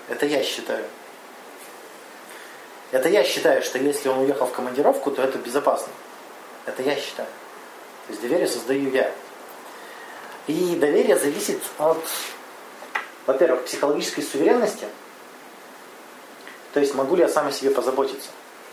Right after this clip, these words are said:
От безопасности. Могу ли я сам себе обеспечить безопасность? Если могу, то я всем доверяю. Ну кто меня может кинуть-то, если я в безопасности? Верно?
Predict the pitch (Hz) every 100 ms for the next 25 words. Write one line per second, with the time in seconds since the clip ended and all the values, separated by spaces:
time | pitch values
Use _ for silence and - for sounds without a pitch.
0 | - - - - - - 117 110 120 143
1 | 139 135 - - 110 120 147 127 127 147
2 | 139 135 151 - - 131 - 113 123 131
3 | 127 - - - - - - - - 127
4 | 170 135 135 131 233 139 127 - 139 156
5 | 180 175 165 - - - - - - -
6 | - - - - - - - - 131 170
7 | 139 123 117 110 143 117 - 110 107 107
8 | 101 104 110 107 - - - - - -
9 | - - - - - - - - - -
10 | - - - - 117 139 185 113